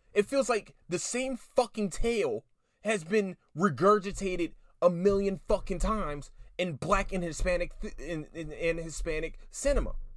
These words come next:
Now, On My Block is kind of like a mixture, but why couldn't Spooky go to Portland? Why couldn't Sean become a record producer or start working in the record business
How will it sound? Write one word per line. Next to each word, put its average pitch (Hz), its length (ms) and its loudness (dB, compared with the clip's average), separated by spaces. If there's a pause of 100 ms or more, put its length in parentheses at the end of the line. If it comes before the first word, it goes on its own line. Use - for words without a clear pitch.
(1800)
Now, 175 360 2 (180)
On 190 160 8
My 190 120 4
Block 170 320 0
is 151 100 -8
kind 175 180 -2
of 147 80 -4
like 156 120 0
a 123 80 2
mixture, 143 560 -6 (480)
but 165 280 6 (1700)
why 196 300 2
couldn't 240 260 -6
Spooky 220 400 -6
go 196 180 2
to 175 80 -2
Portland? 139 460 -6 (180)
Why 208 300 4
couldn't 220 280 -2
Sean 214 380 0
become 202 640 -6 (260)
a 156 80 6
record 151 360 2
producer 123 600 -8 (320)
or 151 300 4
start 175 260 4
working 170 340 -4
in 156 120 -6
the 143 40 -6
record 139 360 -4
business 101 440 -10